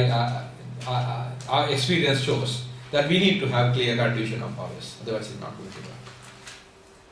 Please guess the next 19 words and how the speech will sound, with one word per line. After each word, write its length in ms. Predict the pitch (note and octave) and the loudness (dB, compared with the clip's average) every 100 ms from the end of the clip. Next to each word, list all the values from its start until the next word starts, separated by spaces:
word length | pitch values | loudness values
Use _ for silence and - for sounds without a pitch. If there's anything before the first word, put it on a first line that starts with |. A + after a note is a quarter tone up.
| - - - - - - - - - - - - - - | -20 -20 -14 -12 -12 -14 -20 -20 -20 -20 -20 -20 -10 -2
The 100 | G#3 | 0
two 180 | B3 | 4
thousand 360 | B3+ B3 A#3+ A#3+ | 6 8 8 6
Constitution 760 | G3 F#3+ - F#3+ E3 F3 G#3 A3+ - | 6 6 6 2 4 2 0 -2 0
Bill, 340 | D#3+ D3 A#2+ - - - - - | 2 4 2 -2 -10 -14 -18 -4
which 460 | D3+ D3 - - - - - - - | 0 0 0 -4 -8 -18 -20 -6 4
I 120 | C3+ | 6
helped 340 | B2+ C#3 C#3 | 6 6 4
to 80 | B2+ | 2
draft, 540 | A#2+ B2 - - - - - - - - - - - - - | 2 4 4 2 -2 -6 -10 -16 -20 -20 -20 -20 -20 -18 -4
and 240 | B2+ B2+ | -2 0
that 160 | B2 B2 | -2 -2
was 220 | B2 B2 | 0 2
under 180 | A#2+ A#2+ | 2 2
the 120 | B2 | 0
Chandrika 480 | B2+ B2 A#2+ A2 G#2 | -2 0 0 0 0
administration, 600 | G#2+ A#2 - A2+ A#2 - - - | -4 -6 -4 -6 -6 -10 -14 -4
<coughs> 1900 | - - - G#4+ - D4+ C4 G#3 - - - - - - - - - - - | -2 2 6 6 4 -2 -4 -8 -12 -20 -20 -20 -20 -20 -20 -20 -20 -8 4
proposed, 640 | F3+ F#3 G3+ A3+ A3 | 6 8 8 8 6